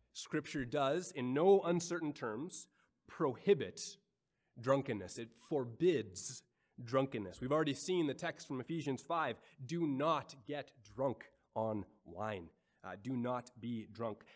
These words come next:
Scripture commands sober-mindedness.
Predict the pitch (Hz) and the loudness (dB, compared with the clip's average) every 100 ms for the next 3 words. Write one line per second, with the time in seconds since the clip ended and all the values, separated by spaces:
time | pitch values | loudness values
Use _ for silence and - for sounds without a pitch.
0 | - - 165 - 143 143 135 147 143 123 | -10 -6 -6 -6 -6 -4 -4 -2 -2 -4
1 | - - - 156 160 135 107 92 _ _ | -8 -8 -4 0 0 0 -2 -6 _ _
2 | 104 113 123 113 92 - - - | -2 0 0 -2 -6 -8 -12 -14